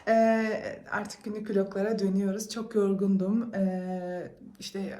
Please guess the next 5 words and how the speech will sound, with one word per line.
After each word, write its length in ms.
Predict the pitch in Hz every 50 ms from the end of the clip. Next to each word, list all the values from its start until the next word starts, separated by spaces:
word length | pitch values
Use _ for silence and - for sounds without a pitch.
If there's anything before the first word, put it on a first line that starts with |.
| - - -
yurt 440 | 190 202 208 196 196 196 - -
dışı, 320 | - 202 202 - 208 196 196
şey 260 | 196 - - 190 180
işte, 440 | 185 - - - 190 185 185 185 - - - - - - - - - - - 269 262 240 -
em, 560 | - 208 208 202 208 208 214 214 214 208 208